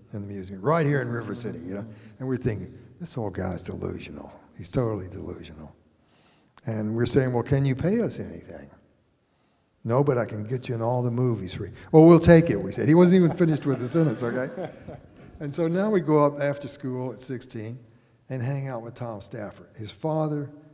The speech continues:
was a pharmacist on the local, uh, corner drugstore, and Tom had the abandoned offices. And, uh, Cheryl, do you have a slide of Tom Stafford that you could put up there?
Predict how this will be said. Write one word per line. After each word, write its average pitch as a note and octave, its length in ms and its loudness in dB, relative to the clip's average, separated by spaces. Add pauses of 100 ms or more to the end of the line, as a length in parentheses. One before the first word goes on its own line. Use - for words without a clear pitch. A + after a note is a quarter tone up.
(540)
was A2 120 -10
a G#2+ 40 -12
pharmacist A#2+ 680 -8
on A2+ 180 -14
the G#2+ 80 -14
local, G#2 600 -12
uh, E2+ 260 -14
corner G#2+ 400 -10
drugstore, F2 640 -20 (480)
and G#2+ 120 -16
Tom B2+ 320 -10
had A2 160 -10
the G#2 80 -10
abandoned F#2+ 520 -16
offices. F#2 680 -20 (600)
And, G2 340 -18
uh, F2+ 220 -18 (640)
Cheryl, F3 320 0
do C#3+ 60 0
you D#3+ 120 0
have D#3+ 160 -2
a B2 80 -4
slide A#2 500 -8
of G2+ 120 -18
Tom A2 280 -12
Stafford G#2+ 580 -10 (1300)
that A2 140 -20
you A2+ 80 -10
could A2 120 -16
put A2 160 -8
up G#2 240 -12
there? A2+ 220 -16